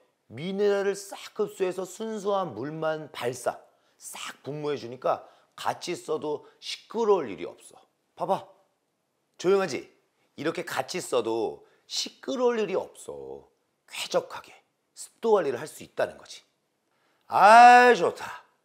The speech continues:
아우, 좋구먼. 이게 촉촉하게, 퓨어하게. 그지? 국문어들, 그리고 그거 알아? 얘가 전기세 걱정도 안 해도 되는 거 몰랐지? 나도 지금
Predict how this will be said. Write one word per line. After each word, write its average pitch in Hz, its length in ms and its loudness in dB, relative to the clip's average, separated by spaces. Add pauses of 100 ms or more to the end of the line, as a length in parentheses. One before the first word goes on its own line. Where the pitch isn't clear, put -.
(260)
아우, 190 460 4
좋구먼. 113 440 -10 (220)
이게 - 140 -10
촉촉하게, - 840 -10 (260)
퓨어하게. 233 760 4 (320)
그지? 120 340 -10 (560)
국문어들, 214 720 -2
그리고 151 220 -4
그거 107 240 -4
알아? 65 300 -4 (460)
얘가 104 280 -6 (840)
전기세 196 840 -6
걱정도 147 840 -4
안 104 140 -4
해도 127 120 -8
되는 101 260 -14
거 - 180 -20 (420)
몰랐지? 165 600 -2 (540)
나도 131 300 -6
지금 143 380 -8